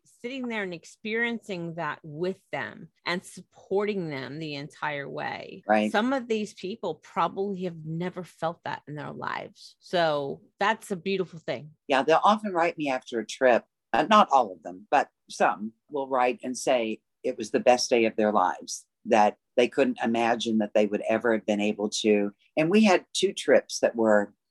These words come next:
Speaker 2: um, they're all special. They're all wonderful. And they're all different
Speaker 1: Mm-hmm.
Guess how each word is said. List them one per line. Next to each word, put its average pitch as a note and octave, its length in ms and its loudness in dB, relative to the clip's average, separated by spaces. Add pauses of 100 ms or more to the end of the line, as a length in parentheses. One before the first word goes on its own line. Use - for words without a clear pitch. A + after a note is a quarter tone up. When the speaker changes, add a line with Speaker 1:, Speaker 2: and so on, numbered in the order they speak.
(120)
Speaker 2:
um, C3+ 100 4
they're B2 220 4
all C#3+ 200 8
special. A2 640 -4
They're A2 160 -2
all C3 240 6
wonderful. A#2+ 600 0
And A2+ 120 -4
they're G#2+ 220 -2
all E3 260 4
different - 460 -4
Speaker 1:
Mm-hmm. E3 160 -6